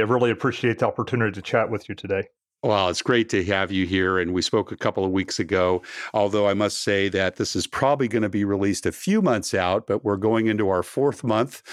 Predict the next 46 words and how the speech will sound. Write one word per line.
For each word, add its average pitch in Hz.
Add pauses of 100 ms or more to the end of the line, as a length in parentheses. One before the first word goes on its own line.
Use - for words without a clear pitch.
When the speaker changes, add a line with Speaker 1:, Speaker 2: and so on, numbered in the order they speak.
(240)
Speaker 2:
of 104
sheltering 113
in 107
place 107
since 117
Speaker 1:
Yep. 135
Speaker 2:
covid. 120
And, 110
uh, 104
how 247
are 262
you 170
doing? 101
How 135
are 139
you? 123
How's 120
your 113
family? 113
How's 110
your 107
operation 98
during 90
these 87
interesting, 87
uh, 85 (240)
pandemic 95
times, 85
so 80
to 73
speak? 143
Speaker 1:
You 156
know, 156
I, 151
I'm 147
doing 135
well 123
today. 104
Um, 101
family 120
is 104
doing 104
well. 107
Everyone's 104
safe. 104
Um, 98